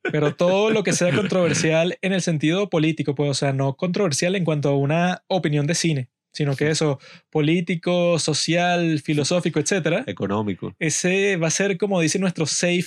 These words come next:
Speaker 1: space.
Speaker 2: <laughs>
Speaker 1: Si tú quieres escuchar nuestras opiniones sobre todos esos temas, que son los que más nos importa, bueno, ahí lo tienen. Patreon punto com slash los padres del cine.
Speaker 2: <laughs> Todavía no existe, pero <laughs>
Speaker 1: Todavía no existe, pero como en tres meses lo tendrán ahí disponible.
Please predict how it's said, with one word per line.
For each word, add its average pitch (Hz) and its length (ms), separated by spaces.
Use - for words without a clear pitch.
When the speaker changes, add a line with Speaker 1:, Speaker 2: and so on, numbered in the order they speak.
Speaker 1:
space. 156 640
Speaker 2:
<laughs> - 420
Speaker 1:
Si - 160
tú 147 80
quieres 190 220
escuchar 170 420
nuestras 185 420
opiniones 156 440
sobre 185 180
todos 160 220
esos 180 240
temas, 185 300
que 160 80
son 147 160
los 151 100
que 180 140
más 143 300
nos 175 520
importa, 147 420
bueno, 135 320
ahí 143 140
lo 143 120
tienen. 135 340
Patreon 190 500
punto 156 280
com 220 400
slash 170 600
los 160 180
padres 156 300
del 165 120
cine. 196 320
Speaker 2:
<laughs> - 80
Todavía 117 260
no 131 60
existe, 139 340
pero 135 320
<laughs> 139 340
Speaker 1:
Todavía 185 380
no 240 60
existe, 240 320
pero 233 200
como 175 180
en 156 40
tres 175 180
meses 190 300
lo 202 140
tendrán 151 300
ahí 175 120
disponible. 180 560